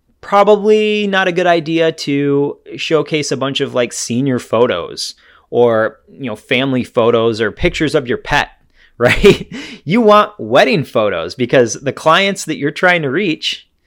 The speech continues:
the audience that you're trying to reach, uh, they're looking for someone who can deliver wedding photos, right? Quite simply put. It makes perfect sense, but I've seen a lot of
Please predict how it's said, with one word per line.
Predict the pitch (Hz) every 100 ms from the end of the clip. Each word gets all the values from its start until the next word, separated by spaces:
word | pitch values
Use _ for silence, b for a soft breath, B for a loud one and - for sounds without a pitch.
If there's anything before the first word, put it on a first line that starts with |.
| _ -
the | 120
audience | 123 170 165 135
that | 139
you're | 110
trying | 139 147 151
to | 123
reach, | 147 165 - - - _ _ _ _ _ -
uh, | 120 117 117 -
they're | 135 139 170
looking | 175 175 160 165
for | - 110 117 139 _
someone | - 101 123
who | 123
can | 139 147
deliver | 123 101 120 143
wedding | 117 117 175 110
photos, | 95 80 - - - -
right? | 113 - 175
Quite | 123 131
simply | 139 139 139
put. | 135 135 - _ _ _ _ _ _ _ 139
It |
makes | 165 190
perfect | - 262 240 170
sense, | - 254 90 -
but | - 123 - B B B B
I've | 135 143
seen | - 180 185
a |
lot | 135 120 139 -
of | 143 127 123 113